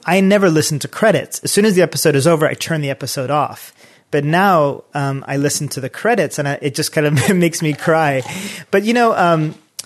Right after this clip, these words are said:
I think, like, the thing, another thing about podcasting is that I realized a really good podcast, at least in my mind, does something that a lot of print journalism or online journalism doesn't do, which is you, you,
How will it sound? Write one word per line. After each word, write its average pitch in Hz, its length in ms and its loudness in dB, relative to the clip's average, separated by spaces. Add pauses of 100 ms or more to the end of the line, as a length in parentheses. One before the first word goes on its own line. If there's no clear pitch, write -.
(240)
I 185 60 0
think, 302 240 -6
like, 247 200 0
the 170 80 -2
thing, 190 180 -2
another 160 260 2
thing 185 120 0
about 143 260 -2
podcasting 147 560 -2
is 131 100 -4
that 143 220 0
I 151 60 -2
realized 156 600 2 (220)
a 160 100 -2
really 233 240 -2
good 180 180 -2
podcast, 151 360 -4
at - 60 -6
least 143 120 -4
in 143 120 -6
my 143 200 -2
mind, 131 340 -6 (520)
does 175 220 2
something 170 300 0
that 131 340 -6
a 143 60 -4
lot 143 140 0
of - 120 -10
print 165 300 -2
journalism 131 500 -4
or 120 140 -8
online 143 340 -4
journalism 127 460 -8
doesn't 135 320 -2
do, 120 240 -8
which 123 180 -8
is 135 260 -10
you, 139 140 -8
you, 147 240 0